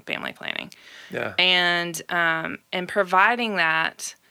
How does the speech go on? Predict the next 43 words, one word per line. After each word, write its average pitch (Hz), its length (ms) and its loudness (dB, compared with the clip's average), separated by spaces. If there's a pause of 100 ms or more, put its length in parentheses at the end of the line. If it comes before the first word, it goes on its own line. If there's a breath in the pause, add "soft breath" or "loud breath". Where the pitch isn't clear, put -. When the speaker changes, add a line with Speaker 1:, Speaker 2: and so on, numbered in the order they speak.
(300 soft breath)
Speaker 1:
for 170 680 2
women 190 540 2
who 180 200 -4
don't 190 320 2
have 190 180 -2
access - 400 -2
to - 100 -6
that, - 180 -2
for - 120 -6
families 196 580 0
who 175 100 -4
don't 170 200 -2
ac-, - 380 -6
have 170 160 -2
access - 340 -4
to - 60 -10
that, - 260 -4
it 180 80 -4
shows 185 300 4
not 190 180 2
only 202 240 2
does 180 180 0
it - 120 0
help - 240 -4
the 175 120 -4
hel-, 170 200 -10 (240)
the, 165 280 -2 (220)
the, 156 160 -8 (500 loud breath)
um, - 240 -14
the - 80 -10
health 190 320 -2
of 165 100 -6
the 165 100 -8
entire 156 360 -2
family, 170 720 -6
'cause - 160 -10
it - 60 -8
lets - 200 -4
mom 151 300 0
go 160 100 -2
back 160 220 -4
to - 100 -10
work, 214 440 4